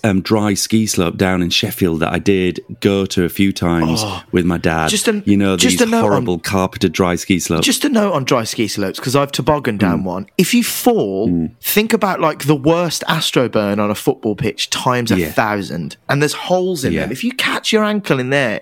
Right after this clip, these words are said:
Speaker 2: you say goodbye to your foot. Terrifying. Anyway.
Speaker 1: Yeah. Oh, they're, they're just designed to create havoc, you know,
Speaker 2: Yeah.
Speaker 1: to get a thumb caught in, <laughs> you know, to, I think they're designed to really, really put off anybody
Speaker 2: There
Speaker 1: from
Speaker 2: must
Speaker 1: actually
Speaker 2: be a
Speaker 1: going out
Speaker 2: better
Speaker 1: the
Speaker 2: way
Speaker 1: mountain.
Speaker 2: to do a dry ski slope than have, like,
Speaker 1: Yeah.
Speaker 2: carpets with footholes in them where, that you can break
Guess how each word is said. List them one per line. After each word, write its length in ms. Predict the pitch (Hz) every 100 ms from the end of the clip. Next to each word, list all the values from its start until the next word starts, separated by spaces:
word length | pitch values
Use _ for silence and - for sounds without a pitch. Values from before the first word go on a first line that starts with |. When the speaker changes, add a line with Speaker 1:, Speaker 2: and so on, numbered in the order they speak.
| -
Speaker 2:
you 80 | -
say 200 | - 180
goodbye 300 | 165 165 160
to 120 | 139
your 60 |
foot. 320 | 127 - 127 - _ _ -
Terrifying. 580 | - 156 135 92 69 76 -
Anyway. 220 | 117 92
Speaker 1:
Yeah. 160 | 170 120 -
Oh, 160 | 170
they're, 180 | 175 180 - -
they're 220 | 156 151
just 240 | 135 127 117
designed 360 | 92 92 87
to 60 | -
create 280 | - 85 - _
havoc, 480 | - 104 90 85 -
you 140 | - 92
know, 140 | 85
Speaker 2:
Yeah. 80 | 190
Speaker 1:
to 80 | 85
get 120 | -
a 40 |
thumb 340 | - - 90 87
caught 300 | - 87 -
in, 380 | 87 82 82 76 -
<laughs> 160 | - -
you 160 | 87 85
know, 100 | 82
to, 220 | - 101
I 80 | 127
think 220 | 120 139
they're 60 | 139
designed 420 | 139 123 123 113
to 100 | 110
really, 500 | 101 107 107 101 101
really 400 | 95 98 95 92
put 240 | 85 - -
off 220 | 90 92
anybody 460 | 85 85 82 78
Speaker 2:
There 100 | -
Speaker 1:
from 80 | 95
Speaker 2:
must 200 | 85 82
Speaker 1:
actually 160 | - 220
Speaker 2:
be 40 |
a 20 | 135
Speaker 1:
going 200 | 80 78
out 40 |
Speaker 2:
better 120 | 226 202
Speaker 1:
the 40 |
Speaker 2:
way 60 | 165
Speaker 1:
mountain. 260 | 175 147
Speaker 2:
to 140 | 120 120
do 180 | 131 127
a 60 |
dry 340 | 110 120 117 104
ski 300 | - - 104
slope 400 | - 82 85 -
than 180 | 104
have, 300 | 101 120 117
like, 180 | 120 107 -
Speaker 1:
Yeah. 60 |
Speaker 2:
carpets 520 | - 135 73 71 -
with 220 | - 98 -
footholes 720 | - - 123 - 120 117 101
in 100 | 92
them 220 | 90 92
where, 140 | 104 -
that 140 | 101
you 120 | 98 110
can 260 | - 107
break 420 | 98 110 107 -